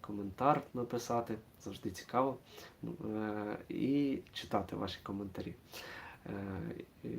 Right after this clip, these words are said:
поширити наше відео і ставайте спонсорами нашого каналу по можливості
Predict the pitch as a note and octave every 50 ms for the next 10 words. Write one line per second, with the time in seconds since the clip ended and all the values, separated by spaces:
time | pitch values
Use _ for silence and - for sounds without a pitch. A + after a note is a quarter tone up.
0 | A#2 - - - - A2 - - D3 D#3 D#3+ D#3 D3+ C3+ C3+ B2+ B2 - B2 A#2+
1 | A#2 A#2 A#2 A2 G#2+ G#2+ G#2+ - - - B2 C3+ D3 C#3+ - - - G2+ G#2+ A#2
2 | A#2 - - - - B2 A#2+ - A2 G#2+ G#2 G2+ G#2 G2+ - - - - - -
3 | E2+ G2+ G2+ G#2 A2+ A2+ - - - F3+ - A2 G#2 G#2 G#2 G2+ G2 - - E3+